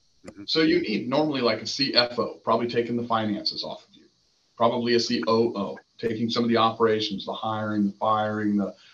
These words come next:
Speaker 2: the measuring, the job descriptions, the write-ups, whatever, okay? You,
Speaker 1: Yep.
Speaker 2: you, you might wanna get a technology officer. Like, right now, I mean, holy shit, I am working on things with my new tech officer that, that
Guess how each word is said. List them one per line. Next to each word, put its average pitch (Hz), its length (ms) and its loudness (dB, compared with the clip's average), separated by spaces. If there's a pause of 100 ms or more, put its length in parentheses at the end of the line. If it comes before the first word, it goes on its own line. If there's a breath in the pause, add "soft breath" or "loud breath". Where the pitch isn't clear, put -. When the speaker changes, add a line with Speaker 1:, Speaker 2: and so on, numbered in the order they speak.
(180 soft breath)
Speaker 2:
the 120 60 -2
measuring, 113 540 4
the 104 80 0
job 107 300 4
descriptions, 110 440 -4
the 117 60 -2
write-ups, 107 460 0
whatever, 147 340 6 (120)
okay? 117 380 0 (460 soft breath)
You, 135 140 0
Speaker 1:
Yep. 131 80 0
Speaker 2:
you, 139 120 0 (100)
you 139 180 0
might - 100 -4
wanna 139 140 2
get 135 100 2
a 135 60 -2
technology 104 720 0
officer. - 400 -6
Like, 90 240 -4
right 131 200 6
now, 113 280 2
I 90 80 -2
mean, 90 100 -10
holy 123 420 -2
shit, - 320 0
I 135 200 4
am 104 100 4
working 98 280 2
on 95 160 -4
things 101 240 -2
with - 120 -14
my 101 120 0
new 101 180 4
tech 92 280 -2
officer 113 600 2
that, 92 200 -2 (1080)
that - 100 -16